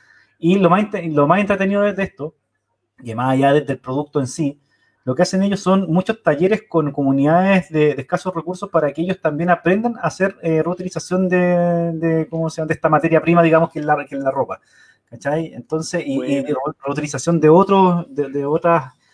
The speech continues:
Speaker 1: eh, digamos, materiales relacionados con la, con la, con la ropa o con, o, o, o con la tela, ¿ya? Por ejemplo, no sé, pues, estos,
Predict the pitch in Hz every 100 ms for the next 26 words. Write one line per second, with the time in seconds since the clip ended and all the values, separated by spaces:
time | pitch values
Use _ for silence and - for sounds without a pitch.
0 | _ _ 139 135 131 131 127 127 127 123
1 | 123 117 117 117 120 123 139 135 131 135
2 | 139 160 190 208 _ 147 143 151 180 185
3 | 175 170 165 160 151 143 - 139 135 131
4 | 127 127 123 117 - _ _ _ 135 143
5 | 175 135 113 _ - 127 139 143 135 143
6 | 139 135 131 131 127 127 180 104 - _
7 | 113 127 143 131 151 143 131 - 147 127
8 | 131 131 151 139 131